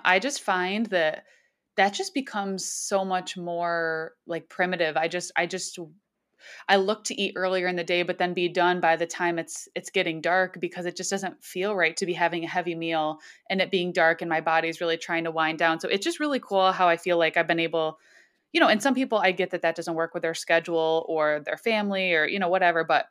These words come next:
it, what's really cool is you can, you can find what works for you, and you can play around with these different things and see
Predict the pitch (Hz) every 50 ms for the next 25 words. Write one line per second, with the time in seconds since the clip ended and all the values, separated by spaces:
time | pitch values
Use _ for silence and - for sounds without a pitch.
0 | _ _ _ _ - 190 - - - 190 208 208 208 220 233 269 269 220 208 202
1 | - 190 185 180 170 165 165 - - 180 175 - 175 165 165 165 165 160 170 _
2 | _ _ _ - 175 - - 180 - 185 185 202 220 - 226 277 269 - - 262
3 | 226 214 185 175 170 170 170 - 185 180 - 196 196 196 196 190 190 190 196 196
4 | 185 185 180 160 180 170 - 170 - - 175 165 165 170 165 170 165 - - -
5 | 180 175 170 165 170 165